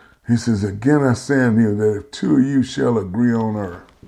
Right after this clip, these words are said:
as touching anything that they shall ask." This is why I got to be in accord with my wife. This is why I can't be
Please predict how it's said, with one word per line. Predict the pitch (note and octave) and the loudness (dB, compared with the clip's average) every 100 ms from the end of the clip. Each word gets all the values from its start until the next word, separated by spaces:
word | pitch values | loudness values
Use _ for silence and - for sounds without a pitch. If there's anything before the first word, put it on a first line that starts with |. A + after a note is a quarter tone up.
| - _ _ - - - _ - | -20 _ _ -20 -20 -20 _ -14
as | G2 - | -12 -10
touching | - C3 B2+ A#2 | 0 2 2 -2
anything | B2 A#2 G2+ B2 A#2 | 0 0 2 2 2
that | G#2 | 0
they | G#2 A2+ | -2 -2
shall | A2+ A2+ A#2+ | -2 -2 -2
ask." | A2 F#2+ - - - | -4 -8 -18 -20 -8
This | C3+ F#3+ C4 | 6 6 8
is | C4 | 0
why | D3 D#3 C3+ B2+ - | 4 8 8 6 2
I | A#2 G2+ | -4 2
got | C3 B2 | 2 2
to | A#2 | 0
be | A2 C3 | 4 4
in | B2 | 6
accord | G2+ - - C#3+ D3 A2+ | 2 -2 0 2 2 0
with | A#2 | -4
my | A2 A2+ | -4 -4
wife. | A2 C#3 - D3 - _ - - - | -4 -6 -6 -12 -18 _ -20 -12 -2
This | D4 | 0
is | |
why | - D3+ | 4 4
I | - | 6
can't | A#3+ A#3 | 4 4
be | F#3 | 2